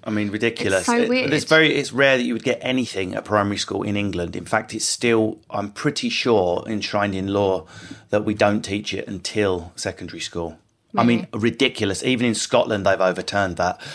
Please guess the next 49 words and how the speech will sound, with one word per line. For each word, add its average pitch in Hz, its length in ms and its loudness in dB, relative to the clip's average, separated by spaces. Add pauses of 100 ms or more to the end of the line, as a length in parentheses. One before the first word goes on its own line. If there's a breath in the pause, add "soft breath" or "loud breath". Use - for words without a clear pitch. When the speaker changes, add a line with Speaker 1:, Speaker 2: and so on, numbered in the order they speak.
(340 loud breath)
Speaker 1:
And, 104 240 4
uh, 107 220 6
every 127 360 2
time 123 360 4
they 110 100 4
try 110 220 2
and 110 100 2
bring 117 160 2
that 113 160 2
in, 117 80 0
in 104 140 0
this 104 160 -4
country, 104 420 -2
the 92 140 -8
same 113 420 2
argument 98 480 -2
comes 95 300 -4
out, 90 260 2
exactly 117 320 0
the 117 80 -4
same 110 220 -2
comments 107 340 -2
as 90 100 -6
you'll 98 180 0
get 92 340 0 (360 loud breath)
from 101 280 -4
me 104 120 2
saying 98 280 -2
this 95 160 -8
when 98 100 -4
you 98 100 -4
put 101 200 -4
this 107 180 -4
out, 90 320 2 (400 loud breath)
is 98 200 -2
that 107 300 4
if 131 520 0
you 135 180 -4
talk 147 300 2
about 139 320 4
sex - 460 2
to 117 100 -6
children 113 400 2
that 110 140 2
aren't 120 280 2
yet 113 260 0
thinking 160 440 0
about 95 340 2
sex, - 400 0